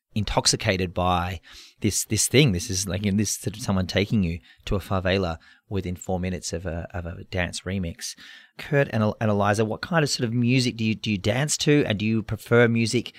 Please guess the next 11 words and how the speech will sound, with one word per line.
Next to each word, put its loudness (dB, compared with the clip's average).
that 2
you -4
cannot 2
understand -2
the -4
lyrics 0
of 4
when 0
you're -2
dancing? 0
Or -2